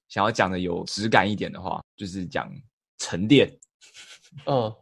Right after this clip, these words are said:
Speaker 1: <laughs> 对，花一些时间沉淀一下，其实就是在耍废。
Speaker 2: <laughs>
Speaker 1: 哦。而且尤其现在没办法旅行啊，也没办法出去玩，那你就是好好的待在家。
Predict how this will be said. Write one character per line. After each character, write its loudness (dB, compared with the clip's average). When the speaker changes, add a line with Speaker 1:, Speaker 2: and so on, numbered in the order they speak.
Speaker 1:
<laughs> -20
对， -2
花 6
一 4
些 2
时 -6
间 -2
沉 -6
淀 0
一 -12
下， -10
其 -2
实 -2
就 -6
是 -8
在 4
耍 -4
废。 -2
Speaker 2:
<laughs> -8
Speaker 1:
哦。 -6
而 -6
且 -2
尤 0
其 -6
现 0
在 2
没 -2
办 6
法 6
旅 -2
行 -8
啊， -2
也 -6
没 -4
办 0
法 0
出 -10
去 -4
玩， -4
那 -4
你 -4
就 -10
是 -8
好 -10
好 0
的 -2
待 2
在 0
家。 -6